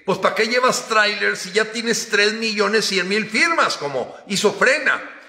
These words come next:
¿Para qué, para qué le metes más? ¿Cuántos necesito? Tres millones cien. Aquí están. ¿Para qué llevas? Dice que llevaste siete. Propaganda comunista. Bluff. Se llama bluff. Se llama guerra psicológica.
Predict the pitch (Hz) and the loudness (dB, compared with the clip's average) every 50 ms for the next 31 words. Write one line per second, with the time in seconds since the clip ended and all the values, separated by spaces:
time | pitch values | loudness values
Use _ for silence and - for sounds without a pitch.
0 | - - - _ _ 170 - - 220 226 - - 160 - - 185 208 226 226 226 | -20 -20 -20 _ _ -2 0 0 -2 -4 -2 -4 -8 -6 -4 -2 -2 0 0 0
1 | 226 254 240 214 185 196 208 240 254 254 226 - - - - - - - - _ | 0 -2 -2 0 2 2 4 4 4 2 0 -2 -8 -16 -18 -20 -20 -20 -20 _
2 | _ _ _ _ _ - 277 302 302 311 311 277 220 - 180 185 170 - 226 226 | _ _ _ _ _ -2 0 0 0 -2 -2 0 0 0 0 -4 -4 -4 -4 0
3 | - 208 247 254 254 262 262 240 - 226 226 - 180 180 - 233 - - 208 226 | 2 0 2 2 0 0 0 2 0 0 0 0 -2 -2 -2 -6 -2 0 2 2
4 | 262 262 - - - - - - - _ _ _ _ _ _ _ - 175 180 180 | 2 0 -4 -12 -16 -20 -20 -20 -20 _ _ _ _ _ _ _ 0 0 0 2
5 | 220 226 226 233 240 247 233 185 196 180 - - - 170 156 156 156 185 190 - | -2 -2 0 2 2 2 0 0 -2 -4 -4 -2 -2 -2 -2 0 0 0 0 0
6 | - 196 160 - - 147 131 127 - - 101 - - - - - _ _ _ _ | -2 -2 -2 -2 0 0 0 0 0 -4 -8 -10 -10 -16 -20 -20 _ _ _ _
7 | _ _ _ _ _ _ _ _ _ _ _ _ _ - 131 123 120 - 127 120 | _ _ _ _ _ _ _ _ _ _ _ _ _ -4 -4 -4 -2 0 0 0
8 | 113 123 139 143 147 143 143 135 - - 117 110 107 104 104 113 123 123 - - | 2 2 0 0 0 -2 -4 -4 -4 -6 -8 -8 -8 -10 -10 -10 -8 -8 -8 -6
9 | - 104 - - - - - _ _ _ _ _ - 123 127 160 185 202 220 226 | -6 -8 -8 -8 -14 -20 -20 _ _ _ _ _ -18 -8 0 2 4 6 6 4
10 | 202 - - - - - - 147 143 143 165 180 190 196 175 139 139 170 185 196 | 4 0 -6 -12 -14 -12 -8 -8 -2 -2 -2 0 0 0 -2 -2 -2 0 2 2
11 | 190 165 - - - - - - - - _ _ _ _ _ _ _ _ _ - | 4 2 0 -2 -8 -14 -16 -20 -20 -20 _ _ _ _ _ _ _ _ _ -6
12 | - 165 156 151 170 175 190 196 175 165 180 180 170 180 190 175 - - 165 160 | -4 -2 0 0 0 2 2 2 2 2 0 -2 0 0 0 0 0 -2 -6 -6
13 | 160 - 139 139 147 165 175 - - 139 - - - 92 87 - | -6 -4 -2 2 4 4 2 2 0 -6 -8 -6 -6 -6 -6 -8